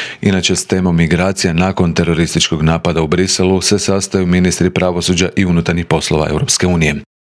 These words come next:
Dvadeset kamiona s humanitarnom pomoći, koja bi u pojas Gaze trebali ući najranije sutra, rezultat je dogovora Egipta i Sjedinjenih Država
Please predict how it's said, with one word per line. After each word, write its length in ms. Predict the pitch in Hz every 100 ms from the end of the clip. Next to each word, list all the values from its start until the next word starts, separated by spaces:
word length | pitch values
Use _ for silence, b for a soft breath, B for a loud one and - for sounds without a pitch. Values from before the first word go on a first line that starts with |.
| -
Dvadeset 520 | 92 101 208 202 95
kamiona 420 | - 87 92 92
s 60 | 87
humanitarnom 600 | - 90 85 85 82 82
pomoći, 540 | 85 92 104 - 87 -
koja 180 | 85 78
bi 100 | 82
u 80 |
pojas 300 | - 82 80
Gaze 280 | 85 85 87
trebali 400 | 80 76 107 113
ući 300 | 80 78 82
najranije 440 | 76 78 76 76 76
sutra, 340 | 98 98 95
rezultat 460 | 92 87 95 90 90
je 60 |
dogovora 500 | 87 90 90 90 87 98
Egipta 340 | 92 90 87
i 60 | 82
Sjedinjenih 560 | - 87 82 80 80
Država 460 | 71 92 87 80